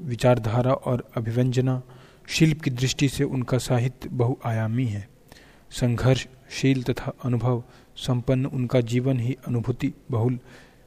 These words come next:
उनके साहित्य का हेतु है। उनका काव्य विकास अत्यंत जटिल है, दूसरे छायावादियों की तरह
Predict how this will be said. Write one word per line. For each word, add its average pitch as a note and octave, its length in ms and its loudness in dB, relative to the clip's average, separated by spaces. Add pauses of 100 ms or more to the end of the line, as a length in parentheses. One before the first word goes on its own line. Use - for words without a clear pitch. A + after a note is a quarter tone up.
(120)
उनके C3 280 2
साहित्य A#2+ 400 0
का A2+ 240 -4 (380)
हेतु A#2+ 300 0
है। G2+ 180 -2 (880)
उनका B2 260 0
काव्य B2+ 500 0 (160)
विकास B2 520 0 (180)
अत्यंत C3+ 440 0
जटिल A#2+ 380 2
है, B2+ 240 2 (460)
दूसरे B2+ 320 2
छायावादियों B2+ 680 2
की B2+ 120 -10
तरह B2 320 2